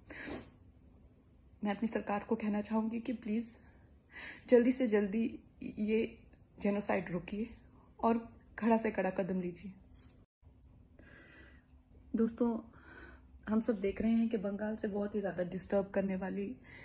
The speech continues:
खबरें आ रही हैं, videos आ रहे हैं और photos आ रहे हैं। Openly लोगों के murders हो रहे हैं, gang rape हो रहे हैं और घरों को जलाया जा रहा है।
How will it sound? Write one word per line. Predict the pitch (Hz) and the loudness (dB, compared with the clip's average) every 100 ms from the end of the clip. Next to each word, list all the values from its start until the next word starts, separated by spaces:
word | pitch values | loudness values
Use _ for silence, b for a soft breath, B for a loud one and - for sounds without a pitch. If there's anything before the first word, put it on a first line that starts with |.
| B B | B B
खबरें | 220 196 220 | 0 4 4
आ | 202 | 2
रही | 190 190 190 | 0 -2 -2
हैं, | 190 185 185 | -2 -4 -4
videos | 202 185 196 190 | -4 -2 -2 -2
आ | 190 | -4
रहे | 202 196 | -4 -6
हैं | 190 202 | -6 -4
और | 214 | -4
photos | - 196 226 196 | 2 2 4 0
आ | 196 | -2
रहे | 196 202 | -2 -4
हैं। | 185 190 - - - - B B B - | -4 -8 -12 -20 -20 -20 B B B 0
Openly | 233 233 226 | 2 6 6
लोगों | 208 190 202 | 6 4 2
के | 214 | 4
murders | 208 202 208 214 | 4 2 0 0
हो | 208 196 | 0 0
रहे | 202 | 2
हैं, | 208 208 214 202 | 0 0 -4 -4
gang | 208 202 | 0 0
rape | 208 214 208 | 2 2 2
हो | 196 | 0
रहे | 196 196 | 0 -2
हैं | 196 208 | -4 -6
और | 196 196 202 - - - - - - - - - - - - | -2 -2 -2 -12 -20 -20 -20 -20 -20 -20 -20 -20 -20 -20 -10
घरों | 180 214 - | -2 0 2
को | 220 | 2
जलाया | 202 196 190 196 | 4 2 2 0
जा | 185 | 0
रहा | 180 180 | -2 -2
है। | 180 196 | -2 -4